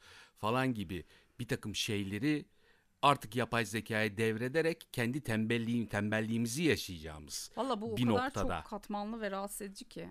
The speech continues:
Speaker 2: Yani bi-, birazdan yorumlarımı söyleyeceğim. Önce şunu toparlamak istiyorum.
Speaker 1: Buyurun.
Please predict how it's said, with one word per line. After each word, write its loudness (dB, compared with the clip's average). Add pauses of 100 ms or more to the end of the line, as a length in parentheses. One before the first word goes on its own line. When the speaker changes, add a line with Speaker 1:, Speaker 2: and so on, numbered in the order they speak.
Speaker 2:
Yani -6
bi-, -16
birazdan -4
yorumlarımı -8
söyleyeceğim. -12
Önce -12
şunu -18
toparlamak -14
istiyorum. -12
Speaker 1:
Buyurun. -6